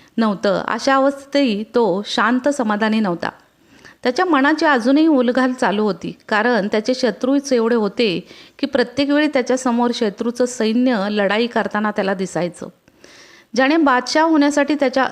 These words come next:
ज्याच्या बापाला मृत्यूपर्यंत कैद करून ठेवलं, ज्याने आपल्या भावांचं, भावाचं मुंडकं चिरून हत्या केली,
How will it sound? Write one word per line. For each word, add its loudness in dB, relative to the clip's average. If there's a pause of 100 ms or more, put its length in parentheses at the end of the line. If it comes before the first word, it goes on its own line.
(160)
ज्याच्या 0
बापाला 0
मृत्यूपर्यंत 0
कैद 0
करून -2
ठेवलं, -2 (600)
ज्याने 0
आपल्या 0
भावांचं, 0 (160)
भावाचं 0
मुंडकं 0
चिरून 2
हत्या -4
केली, -4